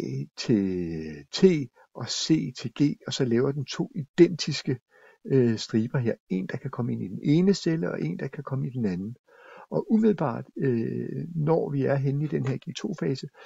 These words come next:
så fremstår det altså som to identiske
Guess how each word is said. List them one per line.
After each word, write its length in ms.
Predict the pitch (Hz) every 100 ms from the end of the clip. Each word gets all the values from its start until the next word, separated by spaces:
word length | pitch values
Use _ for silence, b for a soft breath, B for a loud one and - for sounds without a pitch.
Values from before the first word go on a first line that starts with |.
| B B
så 100 | -
fremstår 520 | - 123 135 - -
det 80 | 135
altså 220 | - -
som 180 | - 113
to 340 | - - 180 -
identiske 800 | 185 139 - 147 160 - 143 -